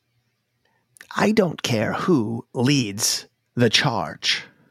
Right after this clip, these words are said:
vampire. I,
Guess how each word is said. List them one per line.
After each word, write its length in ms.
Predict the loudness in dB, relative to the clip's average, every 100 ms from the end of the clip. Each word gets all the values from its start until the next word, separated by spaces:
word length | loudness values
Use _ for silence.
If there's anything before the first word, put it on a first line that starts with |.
| _ _ _ _ _ _
vampire. 680 | 0 0 0 -6 -8 -16 -20 _ _ _ _ _ _ _ _ _ _ _ _ _ _ _ _ _ _ _ -16
I, 100 | -8